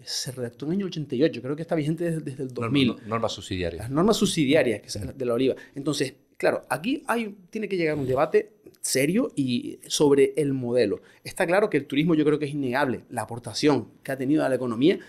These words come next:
Speaker 1: pero también es verdad que en esa transferencia de riqueza, pues ahora mismo en Canarias por lo menos no está terminando de llegar. Yo no sé si por el aumento de la, del, del precio de la vivienda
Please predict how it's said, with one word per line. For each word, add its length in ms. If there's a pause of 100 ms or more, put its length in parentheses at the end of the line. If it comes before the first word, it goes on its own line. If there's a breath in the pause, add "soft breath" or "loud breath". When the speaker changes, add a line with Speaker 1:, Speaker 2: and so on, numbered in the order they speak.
(160 loud breath)
Speaker 1:
pero 120
también 220
es 80
verdad 280
que 100
en 20
esa 140
transferencia 720 (280 soft breath)
de 240
riqueza, 560 (320 soft breath)
pues 220
ahora 160
mismo 320 (260)
en 120
Canarias 340
por 140
lo 60
menos 320
no 300
está 360
terminando 500
de 80
llegar. 280
Yo 120
no 40
sé 80
si 100
por 120
el 80
aumento 320
de 80
la, 160
del, 240
del 160
precio 260
de 80
la 40
vivienda 420